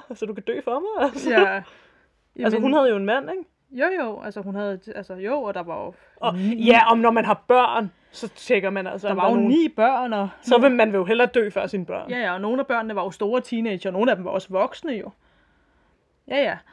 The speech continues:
Speaker 2: Øhm, men også
Speaker 1: Mhm.
Speaker 2: det der med, at hun heller ikke, øh, slukker lyset ned, og når hun observerer, at lyset er tændt der midt om natten, men hun slukker det heller ikke. Det synes jeg
Speaker 1: Mindre
Speaker 2: også var
Speaker 1: hun har
Speaker 2: mærkeligt.
Speaker 1: tænkt, nogle af sine store børn har været dernede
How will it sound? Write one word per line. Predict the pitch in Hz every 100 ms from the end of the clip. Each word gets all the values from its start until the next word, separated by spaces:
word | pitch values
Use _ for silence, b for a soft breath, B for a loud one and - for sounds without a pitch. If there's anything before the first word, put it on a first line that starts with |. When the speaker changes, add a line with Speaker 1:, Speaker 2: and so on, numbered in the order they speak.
| b b -
Speaker 2:
Øhm, | 208 196 185
men | 190 220 214
også | 214 180
Speaker 1:
Mhm. |
Speaker 2:
det | 320
der | 269
med, | 240
at | 240
hun | - 233
heller | 240 240
ikke, | 233 220 220
øh, |
slukker | 190 247 226 226
lyset | 226 320 294 - 240
ned, | 277
og | 311
når | 226
hun | 196
observerer, | 214 - 247 359 349
at | 294
lyset | 277 247 226
er |
tændt | 185 269 247 - _ -
der | 233
midt | 214 220
om | 208
natten, | 202 190 226
men | 208
hun | 175 185
slukker | - 202 294
det | 294
heller | 196 196
ikke. | 196 202
Det | 254
synes | 277 226
jeg | 208
Speaker 1:
Mindre | 220
Speaker 2:
også | 233
var |
Speaker 1:
hun |
har | 233
Speaker 2:
mærkeligt. | 208
Speaker 1:
tænkt, | 254 202
nogle | 190
af | 170
sine | 175
store | - 185 185
børn | 190 180
har | 185
været | 175 180
dernede | 180 175 175